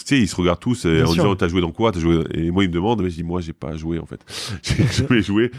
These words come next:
Speaker 1: Enfin,
Speaker 2: C'est
Speaker 1: si,
Speaker 2: bon.
Speaker 1: j'ai fait le con, hein, parfois devant la télé à, à dire des conneries, mais c'est à peu près tout, quoi.
Speaker 2: Ouais.
Speaker 1: Donc, euh, donc j'avoue que j'ai un peu de pression.
Speaker 2: Et t'as, euh... bah, c'est un nouveau, c'est un nouveau challenge, mais, euh... tu... tu sens qu'il y a de la bienveillance, tu vois, par, par rapport à ça, tu vois, faut...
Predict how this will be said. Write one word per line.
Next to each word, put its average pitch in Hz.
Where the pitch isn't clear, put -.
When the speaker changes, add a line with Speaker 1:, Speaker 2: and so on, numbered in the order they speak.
Speaker 1:
Enfin, -
Speaker 2:
C'est -
Speaker 1:
si, 123
Speaker 2:
bon. 127
Speaker 1:
j'ai 101
fait 98
le 85
con, 117
hein, 85
parfois 95
devant 87
la 87
télé 98
à, 87
à 90
dire 87
des 85
conneries, 110
mais 87
c'est 78
à 80
peu 85
près 107
tout, 117
quoi. 82
Speaker 2:
Ouais. -
Speaker 1:
Donc, 82
euh, 78
donc 78
j'avoue 92
que 78
j'ai 78
un -
peu -
de -
pression. -
Speaker 2:
Et 131
t'as, 131
euh... 117
bah, 156
c'est 170
un 160
nouveau, 165
c'est 165
un 156
nouveau 156
challenge, 180
mais, 135
euh... 123
tu... 120
tu 147
sens 190
qu'il -
y -
a 160
de 147
la 147
bienveillance, 151
tu -
vois, 139
par, 139
par 175
rapport 147
à 131
ça, 170
tu -
vois, 135
faut... 127